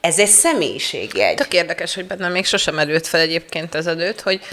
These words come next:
Speaker 2: ugyanúgy egyébként, hogy az orvosokkal szemben sem merült fel bennem egy csomó ideig ez egyébként, hogy, hogy vannak, ö,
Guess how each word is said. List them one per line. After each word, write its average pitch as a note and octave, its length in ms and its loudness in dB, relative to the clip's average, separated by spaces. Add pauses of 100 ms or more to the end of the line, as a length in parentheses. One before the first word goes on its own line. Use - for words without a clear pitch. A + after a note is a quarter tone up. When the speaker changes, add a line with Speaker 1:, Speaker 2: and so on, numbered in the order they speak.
(480)
Speaker 2:
ugyanúgy F#3 340 4
egyébként, G3+ 460 4
hogy G#3 100 2
az G3 120 2
orvosokkal E3 560 2
szemben E3 280 0
sem E3 160 2
merült E3 280 0
fel F3 160 4
bennem E3 260 0
egy E3+ 140 -4
csomó E3 280 0
ideig D#3+ 340 2
ez E3 140 0
egyébként, F3+ 600 0
hogy, F#3 200 2 (420)
hogy F#3 200 2
vannak, E3 480 0
ö, D#3 340 -2